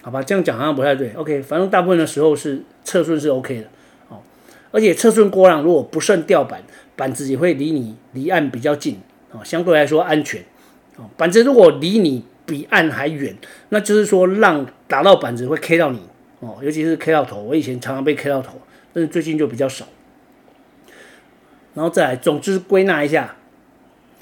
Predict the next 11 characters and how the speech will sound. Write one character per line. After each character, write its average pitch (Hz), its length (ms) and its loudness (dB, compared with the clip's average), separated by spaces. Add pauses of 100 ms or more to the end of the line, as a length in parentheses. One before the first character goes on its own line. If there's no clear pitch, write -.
(1120)
五 208 180 -2
脚 147 180 2
套 170 220 4
单 196 200 2
向 185 220 0
板 123 140 -6
的 135 80 -6
岸 175 160 -2
边 156 180 2
出 151 180 -2
发， 143 300 -4